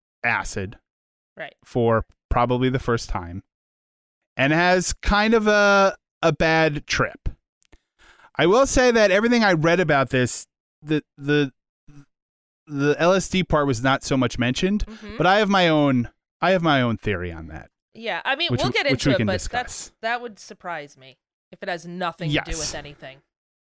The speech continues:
Speaker 1: Um,
Speaker 2: With all,
Speaker 1: but
Speaker 2: you know, with, uh, you know, uh, mind-altering substances.
Speaker 1: Yes. Yeah,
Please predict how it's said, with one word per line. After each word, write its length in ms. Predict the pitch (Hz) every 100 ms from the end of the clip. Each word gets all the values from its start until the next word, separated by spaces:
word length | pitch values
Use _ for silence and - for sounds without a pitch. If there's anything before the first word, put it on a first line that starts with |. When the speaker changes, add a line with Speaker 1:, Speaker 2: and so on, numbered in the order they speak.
| _ _ - - -
Speaker 1:
Um, 560 | 170 175 180 170 165 165
Speaker 2:
With 180 | 233 -
all, 200 | 269 247
Speaker 1:
but 260 | 196 190 185
Speaker 2:
you 100 | 220
know, 160 | 185 165
with, 240 | 170 -
uh, 260 | 185 156 160 _ _ _ _ _
you 100 | 170
know, 180 | 139 151 _ _ _ _ _ _ _ _ -
uh, 300 | 160 147 143 _ _ 185
mind-altering 760 | 190 185 185 180 165 165 156
substances. 800 | - 165 156 - 143 - - - _ _ _ _ _ _ _ _
Speaker 1:
Yes. 600 | 165 156 - - - - - _ _ _ _ -
Yeah, 180 | 196